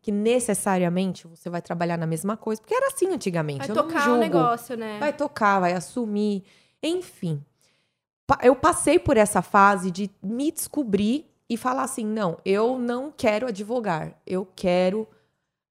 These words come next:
Speaker 1: na verdade, advogar para o povo, eu quero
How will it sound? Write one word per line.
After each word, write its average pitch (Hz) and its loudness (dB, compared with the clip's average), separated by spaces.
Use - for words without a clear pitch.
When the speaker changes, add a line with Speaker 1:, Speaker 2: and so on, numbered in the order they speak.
Speaker 1:
na 196 0
verdade, 190 2
advogar 185 2
para 190 8
o 247 4
povo, 175 4
eu 165 -2
quero 202 6